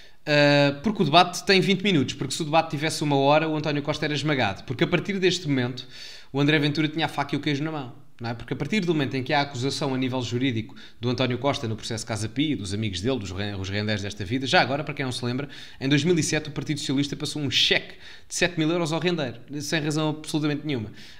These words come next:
Não é? Portanto, é uma coisa particularmente, eh, interessante.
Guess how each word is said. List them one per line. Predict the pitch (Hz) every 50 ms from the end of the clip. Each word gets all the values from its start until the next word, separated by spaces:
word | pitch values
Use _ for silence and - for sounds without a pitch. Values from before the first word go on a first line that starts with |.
| -
Não | - 107
é? | 123
Portanto, | 117 - - 117 101 - - - 104
é | 98 98
uma | 101 104
coisa | 101 - 117 113 110 104 107 113 110 104 104
particularmente, | - 113 - 127 - 127 127 123 113 107 120 117 120 117 117 - - 120
eh, | 117 117 113 113 113 113 135
interessante. | 127 117 113 123 113 - - 95 87 - - -